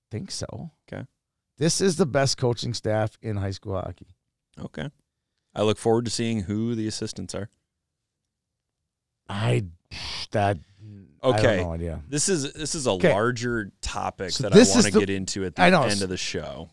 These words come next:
Speaker 1: No, you wanna talk about, talk about it now.
Speaker 2: Well, okay,
Speaker 1: We'll talk
Speaker 2: so
Speaker 1: about
Speaker 2: it,
Speaker 1: the Hill Mur-, let's
Speaker 2: you,
Speaker 1: talk about
Speaker 2: but,
Speaker 1: Hill Murray.
Speaker 2: okay.
Speaker 1: Can I go first?
Speaker 2: Yeah.
Speaker 1: I got, I got a tier one take, and then you
Speaker 2: Okay.
Speaker 1: can,
Speaker 2: Okay.
Speaker 1: you go coaching longevity take at Hill
Speaker 2: Okay.
Speaker 1: Murray, okay?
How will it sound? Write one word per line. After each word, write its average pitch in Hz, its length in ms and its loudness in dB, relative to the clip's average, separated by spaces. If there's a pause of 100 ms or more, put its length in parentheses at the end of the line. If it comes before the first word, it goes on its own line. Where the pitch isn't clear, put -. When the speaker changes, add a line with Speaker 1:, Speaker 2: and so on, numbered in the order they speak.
Speaker 1:
No, 208 220 4
you 180 180 2
wanna 240 180 2
talk 185 240 4
about, 175 180 2 (120)
talk 233 220 6
about 247 160 6
it 220 80 2
now. 214 240 2
Speaker 2:
Well, 208 220 4
okay, 208 240 6
Speaker 1:
We'll 127 80 4
talk - 20 0
Speaker 2:
so 190 240 6
Speaker 1:
about 180 160 6
Speaker 2:
it, - 60 -6
Speaker 1:
the 175 80 4
Hill 185 180 4
Mur-, 208 180 2
let's 185 160 2
Speaker 2:
you, 190 80 2
Speaker 1:
talk 226 160 4
about 240 200 4
Speaker 2:
but, 190 60 8
Speaker 1:
Hill 214 120 2
Murray. 208 360 0 (280)
Speaker 2:
okay. 127 360 0 (380)
Speaker 1:
Can 180 140 0
I 214 100 4
go 226 100 2
first? - 520 -6 (120)
Speaker 2:
Yeah. 170 300 6
Speaker 1:
I 135 140 8
got, 196 100 4
I 208 80 4
got 214 200 4
a - 40 -20
tier 175 300 2
one 143 480 -2
take, 180 340 -6
and 196 140 -2
then 170 320 0
you 202 60 0
Speaker 2:
Okay. 180 80 -4
Speaker 1:
can, 175 280 -2 (140)
Speaker 2:
Okay. 175 380 -10
Speaker 1:
you 147 100 -2
go 165 180 2
coaching 147 800 0
longevity 120 720 0
take 90 400 -4
at 95 80 -4
Hill 92 140 -2
Speaker 2:
Okay. 90 80 -4
Speaker 1:
Murray, 87 160 -6
okay? 120 220 -4